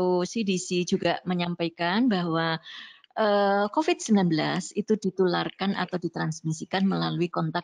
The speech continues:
dan droplet. Sehingga kalau kita memang ada dalam keterbatasan N sembilan lima, N sembilan lima diindikasikan untuk tindakan-tindakan yang menimbulkan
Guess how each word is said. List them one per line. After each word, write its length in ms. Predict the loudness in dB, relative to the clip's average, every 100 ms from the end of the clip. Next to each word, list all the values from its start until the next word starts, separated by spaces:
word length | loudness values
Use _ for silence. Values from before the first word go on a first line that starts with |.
| -4
dan 240 | -4 -4
droplet. 480 | -4 -6 _ -10 -10 -10 -20 -20 -12
Sehingga 400 | 2 4 6 4
kalau 240 | 2 2 0
kita 320 | -2 -4 -2
memang 320 | 2 2 2 2
ada 160 | 0
dalam 320 | 0 0 0
keterbatasan 800 | -2 -4 -6 -6 -8 -8 -6 -6 -2
N 240 | 0 0 2
sembilan 400 | 4 4 2 0
lima, 560 | -4 -4 -6 -2 -2 -4 -14 -2
N 80 | 0
sembilan 400 | 4 4 4 4
lima 320 | 2 2 0
diindikasikan 960 | 0 0 2 2 0 -2 -4 -2 -2 -2 0
untuk 400 | 0 2 0 0
tindakan-tindakan 960 | 0 0 -2 -6 -6 -6 -4 -2 -2
yang 160 | -2 -2
menimbulkan 720 | -2 2 4 4 2 0 -2